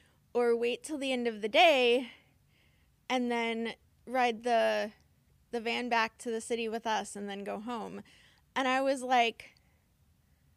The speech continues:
"I don't know how to get from San Mateo to San Jose, so I guess I'll just hang around." You know, this was before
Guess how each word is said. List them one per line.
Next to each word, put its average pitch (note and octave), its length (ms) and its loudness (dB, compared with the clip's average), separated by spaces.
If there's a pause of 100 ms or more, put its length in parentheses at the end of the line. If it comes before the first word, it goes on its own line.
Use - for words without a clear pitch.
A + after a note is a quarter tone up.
(640)
"I B3 80 -4
don't C#4+ 320 -10 (220)
know A#3+ 380 -4
how C4+ 140 -6
to A#3+ 100 -2
get A3+ 220 -4
from A#3+ 200 -8
San A#3 280 -8
Mateo B3 440 -4
to A3 120 -6
San A3+ 260 -6
Jose, G#3+ 640 -4 (800)
so A3+ 560 -2
I A#3 80 0
guess A3+ 360 -2
I'll C#4+ 120 -2
just A3+ 240 -10
hang A#3+ 220 -4
around." B3+ 420 -6
You F4+ 60 -6
know, C4 160 -2
this C4+ 200 -6
was D4 160 -6
before B3 560 -2